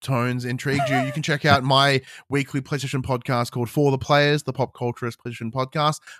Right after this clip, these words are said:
I have to refer to it in full because For the Players is not my trademark.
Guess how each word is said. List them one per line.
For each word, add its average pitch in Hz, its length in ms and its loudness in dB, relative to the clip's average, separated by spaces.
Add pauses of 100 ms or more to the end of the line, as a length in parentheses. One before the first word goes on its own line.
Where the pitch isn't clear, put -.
I 101 80 0
have 107 100 -2
to - 80 -2
refer 110 240 -2
to 110 180 -2
it 107 40 0
in 104 80 -2
full 131 240 -2
because 104 260 -8
For 104 160 -6
the 107 80 -8
Players 143 300 -4
is 135 80 -8
not 151 100 -4
my 165 80 -6
trademark. 160 460 -6